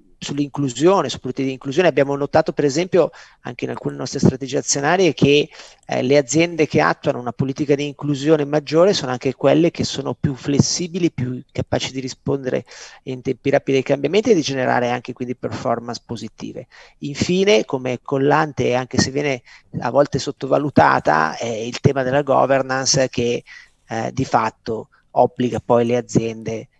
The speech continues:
e comunque motiva e comunque norma, eh, il sistema e permette quindi di perseguire gli obiettivi che, eh, così abbiamo, abbiamo a cuore.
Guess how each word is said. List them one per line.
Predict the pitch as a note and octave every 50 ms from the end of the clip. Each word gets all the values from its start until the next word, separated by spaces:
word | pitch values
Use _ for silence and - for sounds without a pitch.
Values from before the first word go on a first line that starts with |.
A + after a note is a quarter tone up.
| _ _ _
e | - A#2+ A2 -
comunque | - C#3 B2+ B2+ C#3+ D3 D3 D3 C#3 B2+ - C3+ B2
motiva | A#2+ B2 B2+ C3 C3 B2 - - D3+ D3+ D3 C3 B2+ B2 B2
e | A#2+ -
comunque | - C3 B2 B2+ C3+ D#3 D#3 D3+ C3+ - - C3+ B2 A#2+ A#2 - _ _ _ _ _ -
norma, | C3+ D3+ F3 F3+ E3 D3 C#3 C3 B2 B2 A#2+ A#2+ - - - - - _ -
eh, | - B2 A#2+ A#2 -
il | - -
sistema | - - D3+ C#3 - - - A#2 A2 G#2+ G#2 G#2+ A2 A2+ A#2 - -
e | - B2 A#2+ A2+ -
permette | - C3 A#2 A#2 A#2 A#2+ - - B2+
quindi | - - A2+ A2+ A#2+ B2+
di | A#2 G#2+ G#2
perseguire | - - G#2+ - - - A2+ - A2+ A#2 B2 B2+
gli | B2 A2
obiettivi | A#2+ A2 A2 B2+ A#2+ - - A#2 G#2 G#2 A2+ -
che, | - - G2 D#2+ - _ - - - _ _ -
eh, | A#2+ A#2 G#2+ G#2+ A2+ - G#2+ - - - - -
così | - - C3+ - A2+ A2 -
abbiamo, | - B2+ B2 - - - G#2+ A2 A2 A2+ A2+
abbiamo | - - C3 A2+ A#2 A2 A2
a | G#2+ -
cuore. | - A#2+ - G#2+ G#2 A2+ A2+